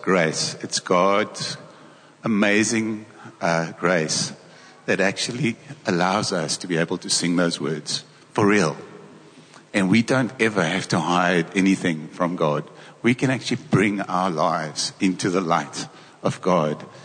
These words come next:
because that is where there is acceptance and forgiveness.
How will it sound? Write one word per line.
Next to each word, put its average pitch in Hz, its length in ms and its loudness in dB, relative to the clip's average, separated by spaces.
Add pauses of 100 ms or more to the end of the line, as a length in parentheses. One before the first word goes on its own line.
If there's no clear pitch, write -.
(220)
because 113 320 0 (100)
that 95 340 0
is 82 200 -6
where 85 180 4
there 87 180 0
is 87 160 2
acceptance - 840 -4
and - 120 -8
forgiveness. - 600 -6